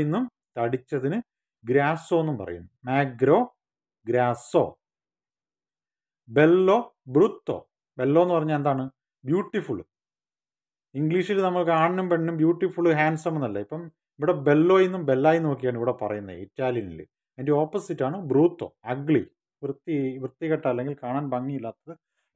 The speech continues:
എന്നുള്ള അർത്ഥത്തിലാണ് ബ്രൂത്തോ ഇവിടെ ഉപയോഗിച്ചിരിക്കുന്നത്. ആൽത്തോ, ബാസോ. ആൽത്തോ എന്ന് പറഞ്ഞാൽ എന്താണ്?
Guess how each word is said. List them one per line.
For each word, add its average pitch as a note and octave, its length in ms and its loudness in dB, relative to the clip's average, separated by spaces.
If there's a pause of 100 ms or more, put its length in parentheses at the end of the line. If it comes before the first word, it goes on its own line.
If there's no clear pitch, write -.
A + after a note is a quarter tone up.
എന്നുള്ള D#3+ 260 4
അർത്ഥത്തിലാണ് C3+ 460 0 (200)
ബ്രൂത്തോ D3+ 380 2 (280)
ഇവിടെ B2 200 0
ഉപയോഗിച്ചിരിക്കുന്നത്. A2+ 720 0 (2000)
ആൽത്തോ, G3 400 0 (300)
ബാസോ. D3 420 4 (260)
ആൽത്തോ D#3 260 2
എന്ന് F3+ 120 2
പറഞ്ഞാൽ E3 240 0
എന്താണ്? D3 200 0